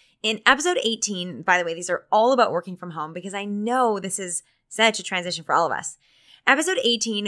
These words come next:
is all about creating community from home, and I interviewed a special friend, Tatiana Correa from Shopify.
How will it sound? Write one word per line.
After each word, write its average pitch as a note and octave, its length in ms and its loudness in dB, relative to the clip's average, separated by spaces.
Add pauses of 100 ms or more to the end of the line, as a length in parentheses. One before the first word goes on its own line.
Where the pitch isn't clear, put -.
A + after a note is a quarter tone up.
is G#3 100 -6
all - 140 2
about G3+ 180 0
creating A3+ 380 -4
community A3+ 460 -4
from F3+ 180 -10
home, D3+ 300 -6
and F#3 120 -6
I F#3+ 120 0
interviewed A3+ 580 -6
a G3+ 160 -6
special G3+ 380 -4
friend, F#3 360 0 (280)
Tatiana A#3 420 0
Correa F#3+ 320 0
from F#3 160 -12
Shopify. D#3+ 640 -4